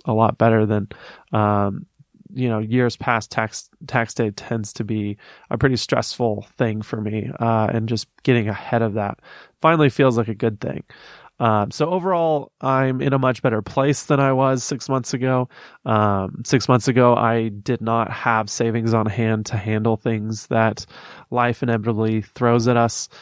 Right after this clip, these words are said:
Um, like I mentioned, there were a few instances where my freelance cash flow was not optimal, and having that emergency fund helped weather that until I did get paid.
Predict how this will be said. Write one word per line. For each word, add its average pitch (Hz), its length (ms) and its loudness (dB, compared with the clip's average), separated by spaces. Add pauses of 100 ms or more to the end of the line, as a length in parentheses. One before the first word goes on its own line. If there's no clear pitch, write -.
(300)
Um, 104 520 0
like 117 180 6
I 107 80 4
mentioned, 113 340 6
there 104 120 6
were 101 80 4
a 104 60 4
few 120 280 2
instances 117 580 0
where 110 200 4
my 104 160 0
freelance 165 400 2
cash 139 240 0
flow 143 200 2
was 127 140 -2
not 127 160 -2
optimal, 127 560 0 (340)
and 120 160 -2
having 160 300 2
that 151 140 4
emergency 131 440 2
fund 120 240 0
helped 120 440 -2
weather 110 500 2 (440)
that 117 220 0
until 117 300 0
I 110 120 4
did 160 240 0
get 117 200 -2
paid. - 260 -6